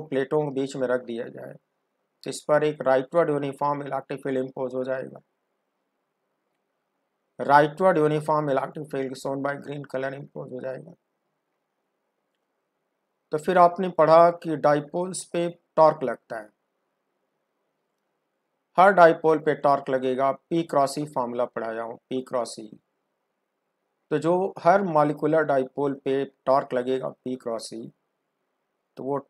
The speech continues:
टॉर्क तब तक लगेगा जब तक कि टॉर्क ज़ीरो ना हो जाए। और टॉर्क ज़ीरो इन पे तब होगा जब सभी के सभी dipoles, I mean इनका पी vector ई vector के पैरेलल होगा, क्योंकि पी cross ई का magnitude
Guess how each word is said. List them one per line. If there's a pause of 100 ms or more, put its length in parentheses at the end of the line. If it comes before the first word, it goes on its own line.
(120)
टॉर्क
तब
तक
लगेगा
जब
तक
कि
टॉर्क
ज़ीरो
ना
हो
जाए। (1200)
और (120)
टॉर्क
ज़ीरो
इन
पे (120)
तब
होगा
जब
सभी
के
सभी (120)
dipoles, (600)
I
mean
इनका
पी
vector (720)
ई
vector
के
पैरेलल
होगा,
क्योंकि
पी
cross
ई
का
magnitude